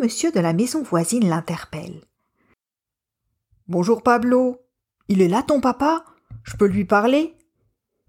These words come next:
Et avant que Pablo n'ait eu le temps de réagir, Paul est sorti dans le jardin. «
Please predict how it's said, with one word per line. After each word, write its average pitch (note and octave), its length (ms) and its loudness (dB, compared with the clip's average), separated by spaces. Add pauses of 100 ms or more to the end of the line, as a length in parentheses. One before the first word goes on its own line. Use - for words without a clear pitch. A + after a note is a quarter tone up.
Et G3 160 4
avant B3 240 0
que A3 120 -2
Pablo F#3+ 480 -2
n'ait F3 160 2
eu F#3+ 80 2
le F3 140 0
temps D4 220 -4
de F3+ 100 0
réagir, E3+ 760 -2 (520)
Paul E4+ 140 2 (380)
est A3+ 60 2
sorti - 360 -2
dans F3 140 0
le F#3 100 -2
jardin. « D3+ 460 -10